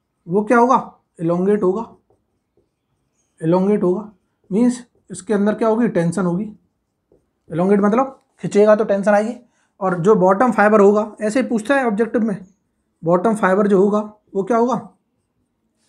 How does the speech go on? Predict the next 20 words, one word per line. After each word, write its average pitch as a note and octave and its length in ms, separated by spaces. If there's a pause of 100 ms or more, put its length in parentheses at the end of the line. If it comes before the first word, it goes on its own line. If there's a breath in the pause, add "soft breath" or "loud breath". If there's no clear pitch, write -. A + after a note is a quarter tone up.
(140)
कंप्रेस F#3 360
होगा, F#3+ 220 (880)
शॉर्ट G3 260
हो F#3+ 100
जाएगा, G3 180
मतलब G3 200
कंप्रेस F#3 400
होगा। F#3+ 220 (440 soft breath)
और F3+ 80
इसके F#3 220
अंदर G3+ 180
क्या A3 120
आएगी? A#3 220
कंप्रेसिव E3+ 520
स्ट्रेस E3+ 340
आएगी। C#3 220 (800)
ऐसे F#3 180
पूछ A#3+ 260
लेता G3 200
है, A#2+ 140